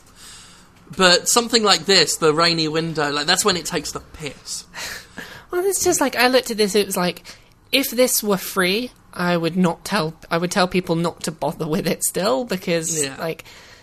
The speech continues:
Speaker 2: the time you spend downloading it is not worth having it on your computer where, like, every thirty seconds you just hear this little sound when the sound, like, the, the, the piece of audio loops.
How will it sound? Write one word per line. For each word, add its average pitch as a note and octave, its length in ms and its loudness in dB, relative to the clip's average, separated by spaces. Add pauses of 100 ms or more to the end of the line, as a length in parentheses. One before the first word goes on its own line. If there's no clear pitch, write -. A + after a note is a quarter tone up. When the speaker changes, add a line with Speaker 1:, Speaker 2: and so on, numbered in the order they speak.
Speaker 2:
the D#4+ 100 2
time B3+ 340 2
you B3 80 2
spend A3 320 0
downloading G#3 600 0
it C4+ 260 -4 (320)
is F#3+ 160 2
not G3 320 2
worth F#3 420 2
having F3 380 0
it D#3+ 120 -2
on E3 140 2
your D#3+ 120 0
computer D#3 500 -2
where, C#3+ 240 -2
like, D3 200 0 (560)
every G3+ 300 4
thirty F3+ 380 2
seconds E3+ 420 0
you F3 80 2
just E3+ 220 0
hear F3+ 120 2
this F3 200 -2
little D#3+ 320 0 (1600)
sound D#3+ 460 2
when D#3+ 240 2
the D#3+ 80 -2
sound, D3+ 480 0 (140)
like, D#3+ 200 -2
the, D3+ 220 0
the, D#3+ 240 -4 (160)
the D#3+ 80 -8 (200)
piece E3+ 220 0
of D#3+ 80 -4
audio D3 320 0
loops. - 500 -6